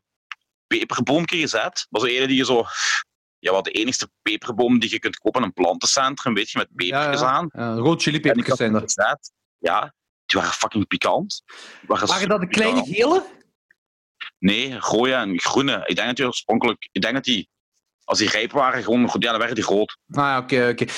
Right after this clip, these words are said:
Speaker 2: Want, eh, het plantencentrum in Genk, daar kun je zo de typische halen. Het zijn altijd twee soorten. Ofwel, ja, die wat jij zegt, de rode, die, ja, die groene die rood worden.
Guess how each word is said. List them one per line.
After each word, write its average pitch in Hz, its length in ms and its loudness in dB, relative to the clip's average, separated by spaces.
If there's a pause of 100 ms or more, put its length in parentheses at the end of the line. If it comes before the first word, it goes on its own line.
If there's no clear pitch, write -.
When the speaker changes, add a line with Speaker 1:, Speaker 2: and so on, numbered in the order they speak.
(120)
Speaker 2:
Want, 151 280 0
eh, 165 280 4
het 131 160 -2
plantencentrum 202 640 0
in 156 120 2
Genk, 151 480 0
daar 143 100 2
kun 170 120 2
je 147 80 -2
zo 156 80 4
de 147 140 4
typische 180 360 0
halen. 180 280 4
Het 180 100 0
zijn 156 120 0
altijd 165 240 0
twee 165 140 4
soorten. 151 400 2
Ofwel, 160 360 2 (300)
ja, 143 140 2
die 147 100 2
wat 143 140 2
jij 135 160 4
zegt, 220 160 -2
de 175 60 2
rode, 156 460 4
die, 143 300 6
ja, 160 160 2
die 127 100 -4
groene 175 240 4
die 139 140 2
rood 151 220 4
worden. 202 360 2